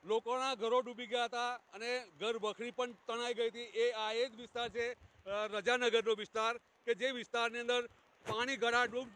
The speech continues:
ડૂબાઈ ગયા હતા અને આ જે વિસ્તારમાંથી લોકોને એન ડી આર એફની ટીમ દ્વારા બહાર કાઢવામાં આવ્યા હતા.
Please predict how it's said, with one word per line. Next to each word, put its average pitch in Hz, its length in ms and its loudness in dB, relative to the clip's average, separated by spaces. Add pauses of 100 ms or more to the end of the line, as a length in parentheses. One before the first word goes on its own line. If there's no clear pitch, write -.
(140)
ડૂબાઈ 233 240 -2
ગયા 233 220 2
હતા 240 260 0 (180)
અને 220 260 -6 (140)
આ 247 160 4
જે 254 120 -4
વિસ્તારમાંથી 240 580 -6
લોકોને 233 500 0 (380)
એન 233 200 2
ડી 277 140 4
આર 240 180 8
એફની 254 300 2
ટીમ 247 280 -8
દ્વારા 240 280 -2
બહાર 226 320 -2
કાઢવામાં 226 400 0
આવ્યા 220 180 -2
હતા. 156 100 -6